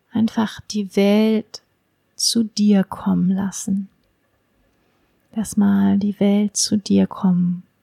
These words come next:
und bleib ganz bei dir. Die Augen ganz weich, der Blick weich,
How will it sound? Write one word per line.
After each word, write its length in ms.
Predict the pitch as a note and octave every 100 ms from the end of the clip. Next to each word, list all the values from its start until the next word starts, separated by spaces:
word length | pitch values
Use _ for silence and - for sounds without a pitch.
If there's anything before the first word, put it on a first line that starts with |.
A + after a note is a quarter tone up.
| -
und 100 | G3
bleib 300 | G#3 G3 -
ganz 340 | G3+ G3+ G3 -
bei 300 | G3+ G3 G3
dir. 580 | F3+ F#3 F#3 F3+ F3+ F#3+ _ _ _ _ _ _ _ _ -
Die 140 | -
Augen 360 | G#3 F#3+ G3 G3
ganz 360 | G#3+ G#3+ - -
weich, 480 | G3 G3+ G3+ F#3+
der 100 | -
Blick 400 | F#3 G3+ G3+ -
weich, 640 | F#3 F3 F3 F3+ F3+ -